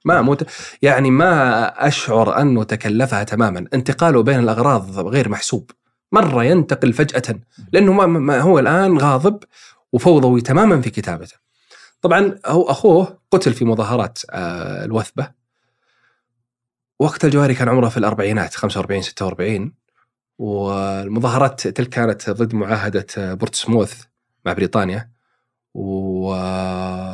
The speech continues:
وقتل أخو الجواهري في، في ذلك ال-، في تلك المظاهرات.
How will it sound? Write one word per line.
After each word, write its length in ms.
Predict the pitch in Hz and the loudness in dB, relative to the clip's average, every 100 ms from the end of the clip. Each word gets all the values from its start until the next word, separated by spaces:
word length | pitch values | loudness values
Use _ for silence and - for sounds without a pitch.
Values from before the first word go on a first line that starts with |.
| 101 113 - 123 | -14 -18 -6 -4
وقتل 400 | - 233 123 - | 0 0 0 -2
أخو 220 | - 101 | -2 -2
الجواهري 460 | 92 92 98 143 | 0 -2 -2 -2
في، 180 | 131 104 | -2 -6
في 160 | - 98 | -6 -6
ذلك 340 | 95 87 - | -6 -8 -8
ال-، 360 | 87 82 82 - | -8 -8 -10 -10
في 120 | 113 | -6
تلك 200 | 110 - | -6 -6
المظاهرات. 540 | 92 87 82 - - | -10 -10 -14 -18 -20